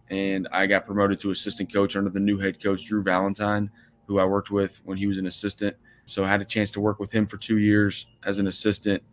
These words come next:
Uh, we went to the N C A A tournament the first year, and then we transitioned to the Atlantic Ten, uh, this second year. It, Loyola Chicago is a great spot. Coach Valentine does a great job. Had an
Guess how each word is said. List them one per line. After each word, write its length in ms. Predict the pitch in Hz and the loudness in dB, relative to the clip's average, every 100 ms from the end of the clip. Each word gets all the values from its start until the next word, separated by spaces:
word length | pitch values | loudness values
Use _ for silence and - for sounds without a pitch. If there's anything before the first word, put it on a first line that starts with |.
| _ _ _ - | _ _ _ -6
Uh, 140 | 87 | -2
we 80 | 98 | 2
went 160 | 107 104 | 2 0
to 80 | |
the 100 | - | 0
N 120 | 92 98 | -2 2
C 160 | 101 | 2
A 20 | |
A 60 | 92 | 2
tournament 340 | - 104 98 | 2 2 2
the 60 | - | -2
first 340 | - 104 - | 0 0 0
year, 360 | 104 101 98 95 _ _ _ _ | 2 4 2 -2 _ _ _ _
and 100 | 98 | -2
then 80 | 98 | 0
we 80 | 95 | 0
transitioned 520 | - 95 90 95 95 | 0 0 0 -2 -4
to 80 | 95 | -2
the 80 | 95 | -2
Atlantic 380 | 92 95 95 - | 0 0 0 -2
Ten, 460 | 98 95 92 90 - _ 90 | 0 2 0 -4 -12 _ -8
uh, 360 | 90 95 90 | -6 -6 -8
this 180 | 87 95 | -6 -4
second 300 | - 95 87 | -2 -2 -4
year. 400 | 95 98 95 92 - _ _ - | -2 0 0 -2 -8 _ _ -2
It, 180 | 110 - | -2 4
Loyola 380 | 110 117 113 104 | 8 10 8 6
Chicago 320 | - 101 101 | 4 4 4
is 100 | 92 | 0
a 60 | |
great 240 | 104 101 95 | 0 0 0
spot. 400 | - 95 95 - | 0 0 0 -4
Coach 160 | 95 | -8
Valentine 340 | 98 95 90 95 | -4 -6 -4 -6
does 140 | 92 | -6
a 60 | 87 | -6
great 260 | 95 90 | -4 -4
job. 420 | 85 90 90 87 - _ _ _ _ | 0 0 2 -2 -6 _ _ _ _
Had 140 | 95 | -4
an 100 | 98 | -4